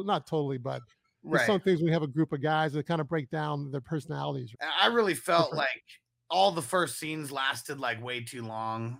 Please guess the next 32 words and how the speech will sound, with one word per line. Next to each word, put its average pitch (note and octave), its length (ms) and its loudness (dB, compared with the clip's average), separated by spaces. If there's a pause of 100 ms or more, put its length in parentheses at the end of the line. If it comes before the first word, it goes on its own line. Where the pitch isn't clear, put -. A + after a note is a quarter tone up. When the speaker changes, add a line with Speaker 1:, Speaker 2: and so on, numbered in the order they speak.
Speaker 2:
And, A#2 160 -8
like, A#2 220 0
even B2+ 320 -4
from, B2+ 240 -2
I C#3 80 2
mean, E3+ 160 0
they F#3 80 2
were F#3+ 160 4
building C#3+ 420 4
up, C#3 160 2
you C#3 80 -6
know, C3+ 120 -2
the A2+ 100 -10
friendship B2 540 -2
and A2+ 120 -12
kinda B2+ 240 -4
everything, A#2+ 520 -4
like, A2+ 200 -4 (420)
pretty B3 180 8
much D#3+ 320 4
their D#3 220 2
lives C3 440 2
are B2 80 0
all A#2+ 160 4
intertwined, A2 840 -8
from A2 400 -8
working C#3 600 0
to A#2 80 -8
friendship, B2 880 0
you B2 100 -10
know, A2+ 280 -4
to G#2+ 260 -4